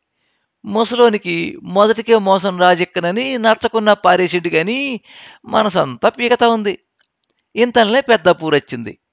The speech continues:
ఆటో ఆగింది. దిగేవాళ్ళు దిగినాక, ఓ పెద్ద మీసాలాయన, మంచి ఎత్తు, మందం, పెయ్యి ఉన్నోడు, చూస్తేనే జల్లుమంటది పానం, చొప్పదండి దాకా అనుకుంటా ఎక్కిండు.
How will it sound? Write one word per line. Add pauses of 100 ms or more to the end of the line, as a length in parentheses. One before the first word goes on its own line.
(360)
ఆటో
ఆగింది. (400)
దిగేవాళ్ళు
దిగినాక,
ఓ
పెద్ద
మీసాలాయన,
మంచి
ఎత్తు,
మందం,
పెయ్యి
ఉన్నోడు, (440)
చూస్తేనే
జల్లుమంటది
పానం, (500)
చొప్పదండి
దాకా (400)
అనుకుంటా
ఎక్కిండు.